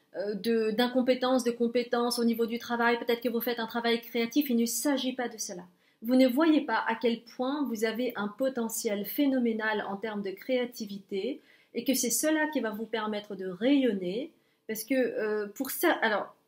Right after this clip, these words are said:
pour certaines personnes, d'accord, c'est pas, c'est pas toutes les personnes. Donc, euh, euh, vraiment, euh, prenez cette information de façon éclairée avec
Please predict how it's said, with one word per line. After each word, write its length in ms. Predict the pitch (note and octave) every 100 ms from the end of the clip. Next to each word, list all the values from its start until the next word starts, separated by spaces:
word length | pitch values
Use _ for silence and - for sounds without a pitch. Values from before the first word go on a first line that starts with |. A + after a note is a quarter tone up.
| _ _ _ _
pour 160 | _ -
certaines 520 | - C#4 C4+ B3 A#3
personnes, 420 | G3+ G3+ - - G3+ _ _ _ _ _ _ _ -
d'accord, 300 | G#3 G3+ A3
c'est 140 | B3
pas, 340 | A#3+ A#3+ A#3+ - -
c'est 80 |
pas 180 | B3 B3 -
toutes 220 | E4 D#4
les 80 | C#4
personnes. 500 | C4+ - G#3 F3+ G3
Donc, 240 | G#3+ G#3+
euh, 140 | A3 G#3 - - _ -
euh, 340 | G3 G#3+ F#3+ F#3+
vraiment, 580 | A#3 C4 C#4+ D4 D4 A#3+
euh, 320 | A3 G#3+ G#3+ - _ _ _
prenez 560 | - - D#4 D4 D#4 D4+
cette 220 | D4 C4+
information 1080 | A#3 B3+ B3 A#3 A#3+ - - B3+ B3+ D4 D#4+ _ _ _ _ _ _ _ _ -
de 100 | A#3
façon 420 | B3 A#3+ B3 - C4+
éclairée 840 | D4 C#4+ C#4+ C4 B3 B3+ D#4 - _ _ _ _ _ _ _ _ A3+
avec 560 | A#3 C4 C#4 - -